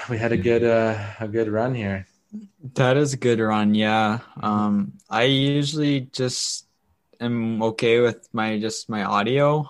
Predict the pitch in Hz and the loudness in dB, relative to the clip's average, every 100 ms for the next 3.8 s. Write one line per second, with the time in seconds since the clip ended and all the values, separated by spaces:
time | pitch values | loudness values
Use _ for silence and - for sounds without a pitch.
0 | - 110 110 110 107 104 104 101 110 104 | -2 0 2 2 0 0 -2 -4 -4 -2
1 | 107 110 110 107 110 107 101 - - - | 0 0 0 0 -2 -2 -6 -10 -20 -20
2 | - - - - _ 127 120 101 127 117 | -20 -20 -20 -20 _ -2 -2 -2 -2 -2
3 | 92 101 107 - 127 113 - - | 0 -2 -2 -4 -2 -2 -4 -10